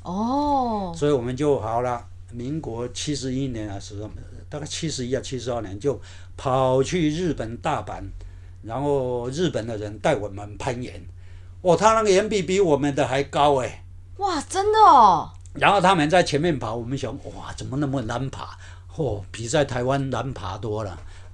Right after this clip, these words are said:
Speaker 1: 嗯。
Speaker 2: 但是他们爬得很好，那个时候才知道说，哇，一山比一山高。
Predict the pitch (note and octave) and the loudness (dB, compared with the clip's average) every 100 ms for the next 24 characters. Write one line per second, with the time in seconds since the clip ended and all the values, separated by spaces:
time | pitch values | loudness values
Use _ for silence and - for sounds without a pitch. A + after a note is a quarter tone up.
0 | - - - D#3+ D3 D3+ D3+ A#2+ G#2+ A2 | -12 -4 2 2 4 4 2 0 -2 -4
1 | A2+ A2 A2+ G#2 D#2+ E2 - - C#3+ C#3+ | -4 -4 -6 -8 -10 -12 -14 -10 -4 0
2 | C3 C#3+ C3+ B2 C#3 B2+ C3 C#3 E3+ D#3+ | 2 2 0 -2 0 0 -2 -2 4 6
3 | C#3 A#2+ F#3+ E3+ - D#3+ D#3+ D#3+ B2+ D#3 | 6 4 0 -4 0 2 2 -2 -2 0
4 | D3+ D#3+ - D3 - D#3+ D3+ - | 4 4 2 -2 2 4 4 0